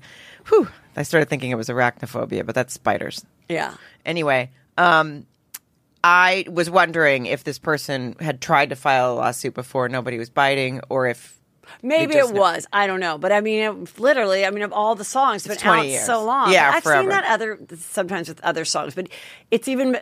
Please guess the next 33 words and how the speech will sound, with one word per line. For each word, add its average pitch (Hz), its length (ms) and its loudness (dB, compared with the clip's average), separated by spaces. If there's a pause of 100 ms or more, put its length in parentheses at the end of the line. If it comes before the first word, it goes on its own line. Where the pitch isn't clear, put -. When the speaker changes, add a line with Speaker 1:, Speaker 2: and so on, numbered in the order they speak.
Speaker 2:
but 208 160 -4
tho-, 233 260 0
that's 202 220 0
been, 220 120 -4
like, 185 220 -6
two - 160 -6
years. 165 300 -4
And 170 120 -4
even 196 200 -2
that 208 180 4
I 180 80 2
thought 160 240 -2
was 147 160 -8
weird. 156 220 -2
I'm 151 80 -2
like, 165 180 -6
"Why 190 160 4
wouldn't 254 180 -6
you, 226 80 -6
like, 180 280 -2
get 214 260 2
Speaker 1:
It's 185 120 -2
Speaker 2:
on 185 80 0
Speaker 1:
usually 175 220 0
Speaker 2:
this 175 60 0
the - 40 0
Speaker 1:
pretty 170 160 4
Speaker 2:
moment 220 240 2
you, 135 80 -4
Speaker 1:
immediate. - 100 2
Speaker 2:
like, 185 200 2
heard 220 320 -6
it?" 156 280 -6